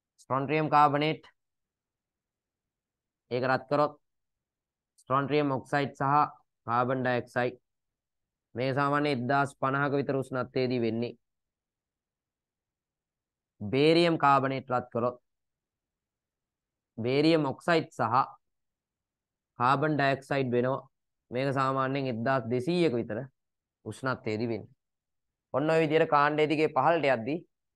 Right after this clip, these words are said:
වියෝජන උෂ්ණත්වයේ වැඩිවීම සිද්ධ වෙනවා. මම නිකන් ඒකක් දැම්මේ අවශ්‍ය තොරතුරු දාගන්න.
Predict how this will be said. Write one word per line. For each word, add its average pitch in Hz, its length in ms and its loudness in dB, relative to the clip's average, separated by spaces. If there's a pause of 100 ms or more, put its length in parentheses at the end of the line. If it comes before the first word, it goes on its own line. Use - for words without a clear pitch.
(480)
වියෝජන 160 460 4
උෂ්ණත්වයේ 147 520 2
වැඩිවීම 131 420 0
සිද්ධ 120 240 -4
වෙනවා. 113 280 0 (1000)
මම 135 140 2
නිකන් 156 280 2
ඒකක් 151 220 2
දැම්මේ 143 340 0
අවශ්‍ය 135 320 0 (120)
තොරතුරු 135 380 -2
දාගන්න. 139 440 4